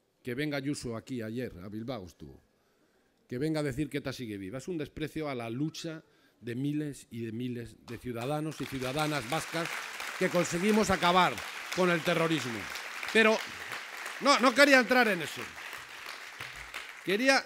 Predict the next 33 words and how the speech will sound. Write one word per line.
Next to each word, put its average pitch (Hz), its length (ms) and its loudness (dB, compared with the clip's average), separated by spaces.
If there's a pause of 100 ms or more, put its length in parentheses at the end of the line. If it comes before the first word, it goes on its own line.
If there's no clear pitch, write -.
(100)
no 190 120 -4
quería 226 220 0
entrar 196 240 -2
en 147 200 -4
eso. 117 240 -12
Quería 208 280 -4
decir 202 260 -4
solo 220 380 -4
por - 260 -10
qué 175 140 -2
lo 120 120 -4
hacen. 76 400 -14 (800)
Lo 180 120 -4
hacen 202 200 -4
solo 220 300 -4
para 151 240 -6
una 160 200 -4
cosa, - 280 -18 (1160)
para 165 260 -4
desmovilizar 165 1040 -2 (140)
a 156 80 -4
los 139 180 -4
mota-, 139 400 -6
votantes 143 460 -6
socialistas, - 800 -12 (800)
para 170 260 -2
que 170 140 0
nuestra 160 340 -2
gente 226 480 -4 (140)
se - 280 -8
quede 135 220 -4
en 101 80 -8
casa. - 400 -18